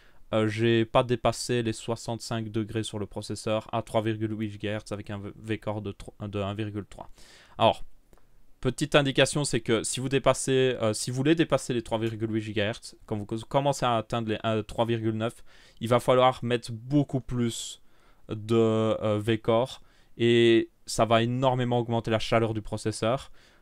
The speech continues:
Et c'est au final l'une des véritables limites de Ryzen, c'est qu'au-dessus de, pour dépasser vraiment les quatre gigahertz, ça devient, ça devient n'importe quoi. Vous devez augmenter le V-core à des, à, dans la strato-, stratosphère, c'est, c'est n'importe quoi.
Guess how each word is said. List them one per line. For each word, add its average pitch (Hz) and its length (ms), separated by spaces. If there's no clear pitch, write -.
Et 113 540
c'est - 160
au 120 80
final 135 340
l'une 131 220
des 113 100
véritables 117 680
limites 113 520
de 110 160
Ryzen, 107 440
c'est 101 160
qu'au-dessus - 460
de, 98 300
pour 117 180
dépasser 131 440
vraiment 127 240
les 120 80
quatre 120 160
gigahertz, 117 340
ça 113 140
devient, 107 480
ça 110 160
devient 110 280
n'importe 107 380
quoi. 101 160
Vous 98 180
devez 107 260
augmenter 113 420
le 107 60
V-core 110 340
à 92 60
des, 92 340
à, 101 120
dans 101 140
la 98 100
strato-, - 720
stratosphère, 127 800
c'est, 110 160
c'est 104 180
n'importe 113 440
quoi. 98 220